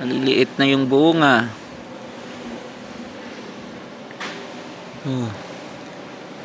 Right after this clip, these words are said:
Ayan yung iba, matataba. Mga ka-idol.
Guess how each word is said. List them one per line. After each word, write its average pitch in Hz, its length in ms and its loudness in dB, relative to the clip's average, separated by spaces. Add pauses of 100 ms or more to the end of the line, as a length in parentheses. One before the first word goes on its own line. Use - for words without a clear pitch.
(280)
Ayan 156 200 0
yung 139 160 2
iba, 127 320 6
matataba. 127 680 2 (1600)
Mga 123 200 -2 (120)
ka-idol. 123 600 4